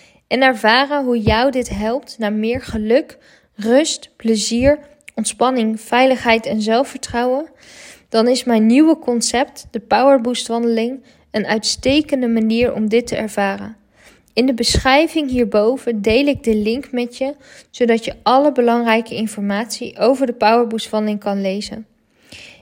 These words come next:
En daar kan je ook gelijk je Power Boost wandeling boeken als je dat wilt.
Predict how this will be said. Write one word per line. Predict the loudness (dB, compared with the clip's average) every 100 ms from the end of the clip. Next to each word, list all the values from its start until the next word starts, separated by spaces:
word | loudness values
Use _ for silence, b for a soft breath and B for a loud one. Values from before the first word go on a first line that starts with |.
| _
En | 2
daar | 4 2
kan | 2 2
je | 2 -2 -4
ook | 2 2 2
gelijk | -4 -2 0 0 -2 -8 _ _ _ _
je | 0 2 2 0 -2
Power | 2 2 2
Boost | 0 -4
wandeling | -2 -2 -2 -2
boeken | -4 -4 -6 -4
als | -6 -6
je |
dat | -10 -10
wilt. | -10 -10 -14